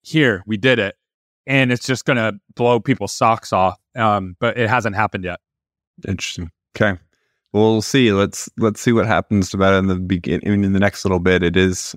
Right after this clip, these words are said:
Speaker 2: um, it is interesting to me to see Apple throw its hat in the ring too, 'cause I think that that'll give a lot of traction to Facebook, and it's good for both of them that they
Speaker 1: Yes.
Speaker 2: are competing in it.
Speaker 1: I agree with you on that front.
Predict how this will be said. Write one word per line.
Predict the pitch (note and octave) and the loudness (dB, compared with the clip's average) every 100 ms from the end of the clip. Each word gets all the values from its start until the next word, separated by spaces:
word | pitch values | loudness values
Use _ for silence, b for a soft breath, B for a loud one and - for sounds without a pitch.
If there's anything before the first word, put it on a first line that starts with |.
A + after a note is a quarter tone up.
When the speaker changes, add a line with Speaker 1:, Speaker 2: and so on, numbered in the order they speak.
| - | -8
Speaker 2:
um, | F2 E2 E2 D#2+ - _ _ _ _ _ | -4 -4 -4 -8 -12 _ _ _ _ _
it | G#2 | 0
is | A#2+ B2+ | 2 2
interesting | B2 A2+ A#2 G2+ | 0 0 0 2
to | |
me | F#2+ F#2+ | 2 2
to | F2+ | 0
see | - G2 - F#2+ | 0 0 0 -2
Apple | F#2+ F#2 D#2+ - | -2 -2 -4 -4
throw | F#2+ F2 | 0 2
its | - - | 0 -6
hat | - E2+ - | -2 0 0
in | |
the | E2 | -4
ring | D#2 D#2+ D#2 D2+ | -2 -4 -4 -4
too, | E2+ D#2 | -2 -2
'cause | - G2+ | -2 -2
I | |
think | F#2+ A#2+ | 2 2
that | A#2 G2+ | 2 2
that'll | F#2+ F2+ | 2 0
give | E2 F#2+ | 0 0
a | F2 | 2
lot | E2 | 0
of | D#2+ | 0
traction | - E2 D#2+ D#2+ D#2 | 0 0 0 -4 -4
to | |
Facebook, | - E2 - F#2+ F#2 | 0 -2 0 -2 0
and | F2 | -2
it's | D#2 | -2
good | - F2+ - | 0 0 0
for | E2 | -2
both | E2+ E2+ | 0 0
of | F2 | 0
them | D#2+ D#2+ | -2 0
that | D#2+ | 0
they | A2 E2 | 2 2
Speaker 1:
Yes. | |
Speaker 2:
are | D#2+ D#2 - | 2 0 -2
competing | F2 - D#2+ D2+ | -2 0 0 0
in | D2+ | -4
it. | C#2 _ _ _ _ _ | -8 _ _ _ _ _
Speaker 1:
I | C3 C#3+ | -2 0
agree | B2+ C3 | 2 2
with | A#2 A#2 | 2 2
you | A2 | 0
on | G#2 | 2
that | G2 | 0
front. | - G2+ | -2 -6